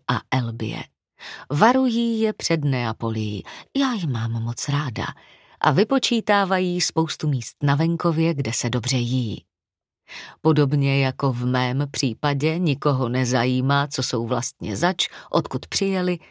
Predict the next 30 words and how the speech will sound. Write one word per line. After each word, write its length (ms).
jaké 360
je 180
jejich 480
povolání. 760
Dodnes 400
nevím, 440
jestli 340
je 100
mým 260
italským 640
přátelům 680
opravdu 440
tak 280
jedno, 440
jaký 380
vedu 280
život, 360
když 280
zrovna 380
nejsem 440
tady, 380
anebo 280
jestli 360
prostě 400
věří, 520
že 200
za 160
hranicemi 720
jejich 400
území, 600